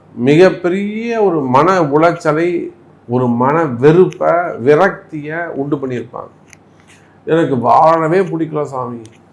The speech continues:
See, எவ்வளோ பெரிய பிசினஸ் மேன் பார்க்குறோம், எவ்வளோ நல்ல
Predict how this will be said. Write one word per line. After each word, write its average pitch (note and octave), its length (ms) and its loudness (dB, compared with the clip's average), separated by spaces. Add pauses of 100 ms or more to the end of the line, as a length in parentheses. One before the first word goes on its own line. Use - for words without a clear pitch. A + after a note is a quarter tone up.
(1300)
See, G3 160 0 (160)
எவ்வளோ D#3+ 240 4 (120)
பெரிய F3+ 260 2
பிசினஸ் D#3 400 -8
மேன் C#3+ 260 -4
பார்க்குறோம், C3 320 -2 (120)
எவ்வளோ E3 180 2 (160)
நல்ல F#3+ 320 0